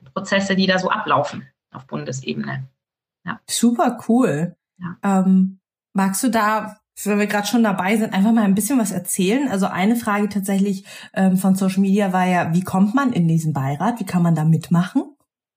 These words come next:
Speaker 1: Ja, also die, ähm, die, die Zulassungsvoraussetzung ist tatsächlich nur, dass du selber betroffen bist oder betroffen warst, ähm,
Speaker 2: Mhm.
Speaker 1: von, von sexualisierter Gewalt in der Kindheit. Egal in welchem Kontext. Ähm,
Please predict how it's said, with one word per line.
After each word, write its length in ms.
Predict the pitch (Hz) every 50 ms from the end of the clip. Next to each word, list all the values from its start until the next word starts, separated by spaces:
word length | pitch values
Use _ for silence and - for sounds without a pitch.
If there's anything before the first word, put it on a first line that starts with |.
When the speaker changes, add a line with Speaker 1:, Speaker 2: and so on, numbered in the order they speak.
| _ _ _ _ _ _ _ -
Speaker 1:
Ja, 260 | 202 175 147 - - - - - - - - - - - -
also 160 | 214 214 214
die, 360 | 220 - 208 208 202 202 190 -
ähm, 500 | - - 190 185 185 196 196 - 190 -
die, 240 | - 208 196 185
die 240 | 180 - - - -
Zulassungsvoraussetzung 1200 | - - - 370 381 330 320 - 294 277 - - 233 214 214 226 254 - - 202 196 - 196 190 185
ist 160 | 208 202 -
tatsächlich 680 | - 208 208 208 - 240 233 262 - - 302 - -
nur, 500 | 220 220 226 254 262 254 254 277 311 320 311 -
dass 180 | 202 202 196 -
du 100 | 190 185
selber 320 | 185 196 196 214 233 226
betroffen 500 | 202 202 208 - - 208 208 247 233 226
bist 420 | 226 240 247 - - - - - - _ _ _ _ -
oder 180 | - 196 190 180
betroffen 460 | 180 180 - - - 185 190 - 180
warst, 480 | 175 175 180 196 226 226 - - - -
ähm, 340 | - 214 208 202 208 214 214 - -
Speaker 2:
Mhm. 100 | - 208
Speaker 1:
von, 240 | 196 196 208 196 196
von 160 | 196 - 190
sexualisierter 720 | 185 196 190 190 - 185 185 185 185 180 196 196 202 190
Gewalt 420 | 175 175 165 165 170 180 190 202 202
in 80 | 196
der 120 | 185 180 175
Kindheit. 600 | - - 165 165 160 - 147 147 143 139 139 - _ _ - - - - - - -
Egal 320 | - 170 180 190 202 214
in 100 | 233 233
welchem 320 | 220 214 208 214 214 202 196
Kontext. 760 | - - 220 240 262 254 - 269 262 262 262 - - - _ _ - - - - - - - - - -
Ähm, 420 | - 214 202 196 202 208 208 -